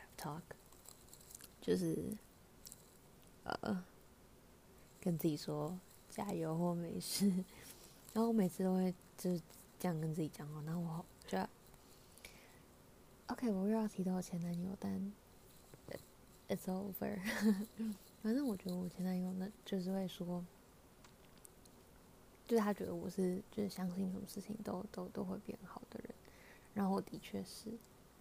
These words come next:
然后我，我也不知道为什么我，我是这个样子，就是有时候也算是蛮盲目，相信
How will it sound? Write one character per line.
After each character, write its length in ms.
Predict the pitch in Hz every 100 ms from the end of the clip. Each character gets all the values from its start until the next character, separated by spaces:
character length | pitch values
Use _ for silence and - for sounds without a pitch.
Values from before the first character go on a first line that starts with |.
| - - - - -
然 100 | 175
后 280 | 170 165
我， 180 | 170 185
我 180 | 175 180
也 80 | 170
不 140 | -
知 60 | 175
道 140 | 156
为 100 | 160
什 120 | -
么 140 | 175 -
我， 320 | - - - -
我 100 | -
是 160 | -
这 140 | 196 240
个 100 | 208
样 240 | 202 196
子， 160 | - - -
就 60 |
是 240 | - - - - - - - - - - -
有 120 | 170
时 100 | 175
候 480 | 170 190 180 185 196 -
也 120 | -
算 240 | 196 180 175
是 60 |
蛮 180 | 180 185
盲 240 | 175 180 170
目， 340 | 180 180 180
相 260 | 185 170 170
信 380 | - 175 180